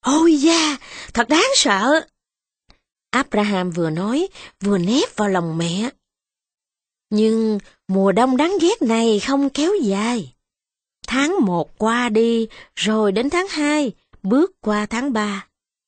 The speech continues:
tuyết bắt đầu tan. Chồi cỏ non từ từ nhú lên. Những loại hoa rừng không có tên, đua nhau nở. Gió xuân ấm áp, lay nhẹ cành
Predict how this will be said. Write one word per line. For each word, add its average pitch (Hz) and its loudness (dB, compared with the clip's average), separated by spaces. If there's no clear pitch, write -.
tuyết 226 2
bắt 214 -8
đầu 151 -6
tan. 190 -4
Chồi 214 2
cỏ 180 -4
non 285 0
từ 196 2
từ 175 -2
nhú 262 0
lên. 285 0
Những 208 2
loại 196 2
hoa 285 0
rừng 196 0
không 302 -2
có 320 -4
tên, 302 0
đua 277 2
nhau 262 -2
nở. 190 -4
Gió 202 -2
xuân 254 0
ấm 254 -2
áp, 269 -4
lay 285 2
nhẹ 175 -2
cành 185 -2